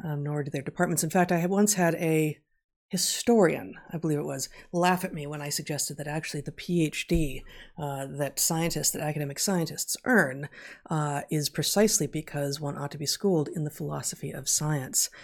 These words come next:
And she thought that was hilarious because so patently untrue. And I have to say, largely it is untrue, but not, not in our case and not in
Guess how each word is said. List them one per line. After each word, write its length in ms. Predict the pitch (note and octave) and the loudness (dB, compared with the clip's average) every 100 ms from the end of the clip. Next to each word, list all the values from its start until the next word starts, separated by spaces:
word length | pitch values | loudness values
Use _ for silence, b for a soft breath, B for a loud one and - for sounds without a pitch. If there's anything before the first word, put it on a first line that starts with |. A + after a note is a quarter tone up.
| B B - | B B -4
And 380 | D3 C#3 C3 - | -2 -2 -6 -6
she 180 | - | -6
thought 280 | C#3+ D3 C3+ | -6 -6 -6
that 180 | D3 - | -8 -6
was 200 | C3+ - | -2 -2
hilarious 460 | C#3 C#3 C3+ C3 - | -2 -4 -4 -4 -6
because 300 | - C3+ - | -10 -2 -2
so 140 | D3+ | -2
patently 500 | - D#3 - - D3+ | -10 -12 -10 -8 -8
untrue. 380 | C#3+ - D4 A#3 | -6 -2 4 6
And 80 | F3 | 6
I 60 | |
have 200 | F#3 G#3 | 6 4
to 80 | F#3 | 2
say, 400 | - F#3+ E3+ D#3 | 2 6 6 4
largely 460 | E3+ E3 - E3+ D#3+ | 0 -4 -2 -4 2
it 100 | E3 | 6
is 160 | F#3+ | 6
untrue, 460 | D#3+ D#3+ - D#3+ E3 | 6 -4 -6 -6 -4
but 140 | E3 F3 | -4 -2
not, 320 | D#3+ D#3+ - b b b b b - | -2 -4 -12 b b b b b -6
not 100 | E3 | -4
in 80 | D3+ | -2
our 100 | C#3+ | -4
case 300 | D#3 C3+ D3+ | -6 -6 -8
and 80 | |
not 220 | C3+ - | -10 -12
in 120 | D3+ | -10